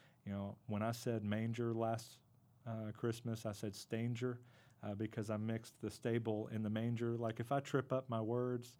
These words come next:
or, or whatever, there's gonna be a lot of grace given when they know me and they love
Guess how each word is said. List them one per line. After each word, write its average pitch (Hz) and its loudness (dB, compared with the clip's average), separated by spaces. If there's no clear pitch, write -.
or, 117 4
or 117 4
whatever, 117 2
there's 135 2
gonna 147 2
be 120 6
a 101 2
lot 110 4
of 101 -2
grace 120 2
given 104 2
when 110 0
they 107 2
know 117 4
me 117 2
and 110 0
they 107 -2
love 113 2